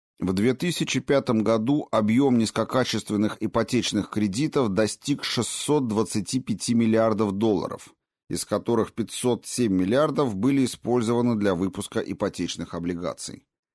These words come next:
Полтриллиона долларов в облигациях, обеспеченных низкокачественными ипотечными кредитами, всего за один год.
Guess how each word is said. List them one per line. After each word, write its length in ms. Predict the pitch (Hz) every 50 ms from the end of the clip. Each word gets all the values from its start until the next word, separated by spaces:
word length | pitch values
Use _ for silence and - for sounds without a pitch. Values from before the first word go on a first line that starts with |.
| _ _ _ _ _
Полтриллиона 1160 | - 135 151 170 185 175 156 - - 151 143 147 147 143 143 147 143 151 160 160 156 151 147
долларов 720 | 131 113 98 104 131 143 151 156 151 143 135 131 131 117 -
в 160 | 101 95 101 120
облигациях, 960 | 120 110 113 120 117 104 104 127 135 127 - - - - 76 67 67 - -
обеспеченных 880 | - 101 95 92 101 - - - - 143 135 - - 127 131 127 - -
низкокачественными 1200 | 120 117 107 - - 107 101 - 110 113 113 - 123 113 - - 113 110 110 110 110 107 110 78 90
ипотечными 720 | 95 - 107 95 - 101 107 104 - - - 101 101 101
кредитами, 720 | - - 104 104 92 95 107 - - - - - - - -
всего 500 | - - - 101 98 90 92 104 117 117
за 180 | 98 87 85 80
один 400 | 80 78 80 87 87 85 80 80
год. 320 | - 69 65 - _ _